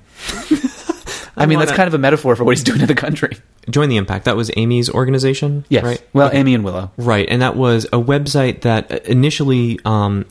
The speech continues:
Speaker 2: was used to organize these m-, massive protests, and then after that, the protest interest kind of dwindled. Is that correct?
Speaker 1: I'd say that's correct, yeah.
Speaker 2: So that initial rush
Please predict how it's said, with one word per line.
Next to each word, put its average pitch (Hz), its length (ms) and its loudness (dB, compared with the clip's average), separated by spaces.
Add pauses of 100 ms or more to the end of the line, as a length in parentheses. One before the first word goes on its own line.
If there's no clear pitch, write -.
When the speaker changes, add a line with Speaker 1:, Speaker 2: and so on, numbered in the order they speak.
(100)
Speaker 2:
was 120 220 0
used 110 260 0
to 107 80 0
organize 104 640 0 (180)
these 104 300 0
m-, 110 280 -2
massive 107 440 0
protests, 104 760 -4 (380)
and 117 100 2
then 110 120 0
after 117 320 -2
that, 101 380 -2
the 98 260 0 (560)
protest 107 420 -2
interest 104 380 -4
kind 101 200 0
of 101 140 -2
dwindled. 147 520 -4 (220)
Is - 80 -12
that 123 120 -6
correct? 139 300 -4 (600)
Speaker 1:
I'd 214 120 0
say 156 100 4
that's 107 200 -2
correct, 113 300 -2
yeah. 135 200 0 (340)
Speaker 2:
So - 160 0
that 170 160 2
initial 160 840 2
rush 120 640 -2